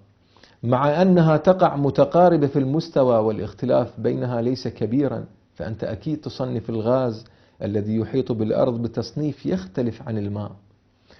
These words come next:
وأيضًا الحجر وهكذا، وأنت لا ترى الهواء أو الغاز المحيط بالأرض، وعدم رؤيتك، عدم رؤيتك له لا تنفي وجوده. يعني مو كل ما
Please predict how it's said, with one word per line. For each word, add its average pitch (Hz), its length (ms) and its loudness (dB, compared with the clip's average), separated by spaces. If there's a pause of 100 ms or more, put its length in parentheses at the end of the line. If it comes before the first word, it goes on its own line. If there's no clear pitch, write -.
(300)
وأيضًا 127 380 6
الحجر 127 540 2
وهكذا، 107 880 -4 (420)
وأنت 151 300 0
لا 190 180 0
ترى 127 240 -6
الهواء 95 440 -4 (560)
أو 127 160 4
الغاز 110 360 4
المحيط 104 480 -4
بالأرض، 92 360 -6 (560)
وعدم 139 480 4
رؤيتك، 143 880 4 (460)
عدم 143 320 4
رؤيتك 147 840 4 (420)
له 160 440 10
لا 160 140 8
تنفي 190 380 0
وجوده. 117 520 0 (480)
يعني 104 440 -4 (420)
مو 180 360 0
كل 143 200 -4
ما 120 400 -6